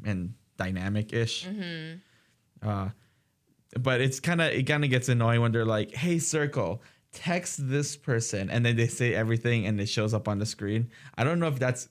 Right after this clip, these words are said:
Speaker 1: if someone is actually typing it out or if they're using an A I to type everything, because sometimes they go really specific. They're like, they're like laughing out loud emoji or,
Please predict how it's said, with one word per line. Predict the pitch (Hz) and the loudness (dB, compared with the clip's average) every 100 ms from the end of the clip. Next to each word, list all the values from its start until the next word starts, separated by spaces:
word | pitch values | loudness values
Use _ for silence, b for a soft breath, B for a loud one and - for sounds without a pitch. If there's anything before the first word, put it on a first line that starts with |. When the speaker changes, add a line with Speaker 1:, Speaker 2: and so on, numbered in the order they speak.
| - | -2
Speaker 1:
if | 123 120 113 117 - _ _ | 0 2 0 -2 -8 _ _
someone | - - 135 127 123 123 | -16 -2 0 2 4 2
is | 113 | 0
actually | 98 101 - 117 107 | -2 -2 -2 -4 -4
typing | 120 98 - 107 | -4 -4 -2 -2
it | 95 | 0
out | 101 120 - | 0 0 2
or | 113 | 0
if | 107 - | 0 0
they're | 104 | -2
using | 104 104 104 101 | 0 -2 -2 -2
an | 98 | -2
A | - 101 92 | -2 -2 -2
I | 92 95 104 113 127 - _ _ _ _ _ | -2 -2 0 0 -2 -8 _ _ _ _ _
to | - 107 92 80 - - | -4 -2 -2 -4 -10 -6
type | 120 107 - | -2 -2 0
everything, | 110 123 147 147 147 B B _ | 2 2 0 0 -2 B B _
because | 135 135 127 | 0 2 2
sometimes | 147 151 151 139 | 2 2 2 2
they | 131 | 4
go | 135 | 2
really | 113 110 120 123 117 | 2 2 4 4 2
specific. | - 113 117 110 127 120 | 0 0 2 2 2 0
They're | 123 | 2
like, | 117 117 - B B B B _ - | 2 2 -2 B B B B _ -8
they're | 123 123 | 0 2
like | 120 113 | 2 2
laughing | 113 123 123 143 127 | 2 2 2 2 2
out | 113 | 2
loud | 113 113 | 2 2
emoji | 113 107 104 107 104 101 98 - | 2 2 0 -2 -2 -2 -2 -2
or, | 101 85 | -2 -4